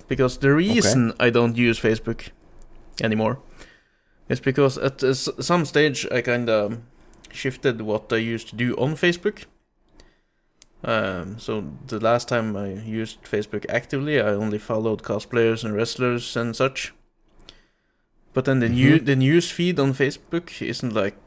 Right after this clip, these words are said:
Speaker 1: the last thing that reposted is automatically on top and then, like, going downwards. It kinda changes. Um, so the stuff with the most likes end up at top.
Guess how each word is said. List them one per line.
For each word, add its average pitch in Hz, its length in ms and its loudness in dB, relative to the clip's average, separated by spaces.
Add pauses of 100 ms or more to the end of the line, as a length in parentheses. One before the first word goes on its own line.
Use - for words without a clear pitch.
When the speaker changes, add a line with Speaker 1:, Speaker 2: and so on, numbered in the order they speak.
(220)
Speaker 1:
the 110 100 -2
last 113 320 2
thing 117 200 -4
that 101 140 -4
reposted 117 520 -4
is - 540 -6
automatically 110 460 -6
on 107 100 -4
top 127 320 -4
and 107 160 -2
then, 104 320 -6 (160)
like, - 180 -12
going 107 260 -4
downwards. 139 520 -4
It 107 180 -8
kinda 110 220 -6
changes. 139 640 -2 (960)
Um, 107 520 -4 (520)
so - 160 -4
the 113 300 0
stuff 123 320 -2
with 117 80 -2
the 110 80 0
most 120 260 0
likes 135 500 0 (120)
end 113 180 -8
up - 340 -6
at 107 220 -6
top. 156 260 -2